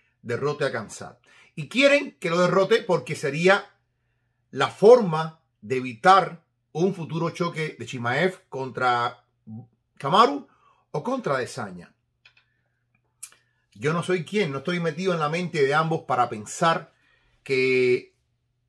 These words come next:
lo que lleva a ellos a que el pronóstico vaya por Gilbert Burns cuando el noventa y cinco por ciento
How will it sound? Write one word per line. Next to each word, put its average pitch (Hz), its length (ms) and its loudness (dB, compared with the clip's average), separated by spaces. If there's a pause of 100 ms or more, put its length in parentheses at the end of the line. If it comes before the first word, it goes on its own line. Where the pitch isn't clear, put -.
(300)
lo 135 180 4
que 143 140 -4
lleva 196 320 8
a 185 60 6
ellos 180 640 0
a 131 180 0
que 123 760 -4 (540)
el 160 180 0
pronóstico 165 540 0
vaya 185 300 4
por 135 280 -4 (220)
Gilbert 170 340 -2
Burns 202 220 2
cuando 143 720 0
el 135 240 -4
noventa 139 540 0
y 123 100 -6
cinco 220 380 2
por 156 160 -4
ciento 170 480 -2